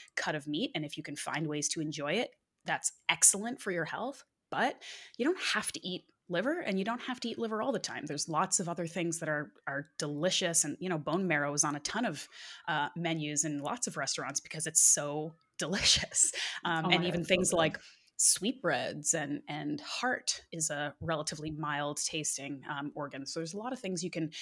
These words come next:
Speaker 1: enjoy if you're kinda just willing to get outside your comfort zone a little and, and try some different things.
Speaker 2: Yeah, absolutely. So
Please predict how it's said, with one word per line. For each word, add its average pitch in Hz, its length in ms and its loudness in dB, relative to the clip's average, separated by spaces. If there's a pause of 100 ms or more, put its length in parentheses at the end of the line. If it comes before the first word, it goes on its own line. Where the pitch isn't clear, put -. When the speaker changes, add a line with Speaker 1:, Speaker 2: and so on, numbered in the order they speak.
(140)
Speaker 1:
enjoy 185 360 2
if 170 100 -4
you're 165 60 -4
kinda 196 200 -2
just 160 260 -4
willing 156 360 0
to 143 340 -4 (440)
get 196 120 6
outside 190 320 0
your 170 80 -4
comfort 160 340 -4
zone 151 200 -2
a 135 60 -4
little 147 420 0
and, 143 200 -2
and 139 320 -4
try 143 180 0
some 151 200 2
different 156 300 -6
things. - 340 2 (1040)
Speaker 2:
Yeah, 214 400 0
absolutely. 180 800 0
So 233 460 8